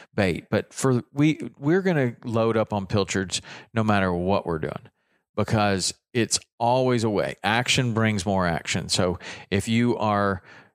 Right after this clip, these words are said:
you know, first of all, they're a great bait. Almost everything eats a pilchard, but also we like to live chum with 'em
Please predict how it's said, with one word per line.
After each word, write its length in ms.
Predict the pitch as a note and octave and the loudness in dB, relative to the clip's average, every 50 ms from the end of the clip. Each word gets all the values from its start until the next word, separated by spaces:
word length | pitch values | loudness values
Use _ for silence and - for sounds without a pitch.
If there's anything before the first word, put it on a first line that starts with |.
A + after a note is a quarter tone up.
| _ | _
you 80 | - D#2 | -4 -4
know, 60 | D2 | -4
first 260 | - - C3+ D3 C#3 | -2 -2 -2 -2 0
of 60 | C3+ | 0
all, 120 | B2 A#2 A2 | 0 0 2
they're 200 | G#2 F#2+ F#2 F2+ | 2 0 0 0
a 120 | E2 D#2+ | -2 -4
great 380 | E2 G#2 A2 A#2 C3 C#3+ - - | -2 0 2 2 2 0 0 0
bait. 280 | G#2+ G2 E2 D2 - - _ _ _ | 0 0 0 -2 -6 -12 _ _ _
Almost 320 | G#2+ A2 A#2 A#2+ A2 - - - - | -2 0 0 2 0 -2 -4 -4 0
everything 460 | C3+ C#3+ C#3+ D3+ C#3 - D3 C3 B2 | 0 2 2 2 0 0 0 0 0
eats 240 | A2 A#2 A#2 F#2+ A2+ | 0 0 0 0 -2
a 40 | G2 | -2
pilchard, 520 | - A2 G2 F2 - - C2+ - - - - - - _ _ _ _ | 0 0 0 0 -2 -4 -6 -6 -10 -14 -20 -20 -20 _ _ _ _
but 280 | - A2+ A2 - - _ - | 0 2 2 2 0 _ -2
also 400 | C3+ C3 B2+ A#2+ - C3 A#2 A2 | 0 0 2 2 0 0 0 0
we 180 | G2+ G#2 G#2 G2+ | 2 2 2 2
like 220 | G#2 G#2 G2 - | 2 0 0 0
to 80 | - G#2 | 0 0
live 320 | G2 F#2+ F#2 F#2 F2+ - | 2 2 2 0 0 0
chum 320 | - - G2 D#2+ D#2+ E2 | 0 0 0 0 -2 -2
with 140 | D#2+ D2+ D2+ | -4 -4 -4
'em 120 | - - | -6 -8